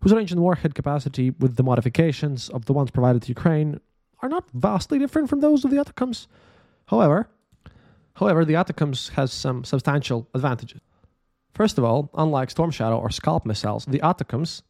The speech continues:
can be equipped with cluster warheads, which are very effective against large targets, such as airfields, or, well, you know, groupings of troops and equipment, and,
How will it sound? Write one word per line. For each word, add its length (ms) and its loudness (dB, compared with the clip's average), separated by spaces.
can 260 4
be 120 -2
equipped 400 -4
with 180 -4
cluster 360 2
warheads, 560 -4
which 120 4
are 120 4
very 260 4
effective 340 -2
against 260 -6
large 260 2
targets, 440 2
such 300 -4
as 120 6
airfields, 720 2
or, 180 -4
well, 240 2
you 100 8
know, 200 4
groupings 480 2
of 60 -10
troops 360 -2
and 80 -8
equipment, 500 0
and, 180 -2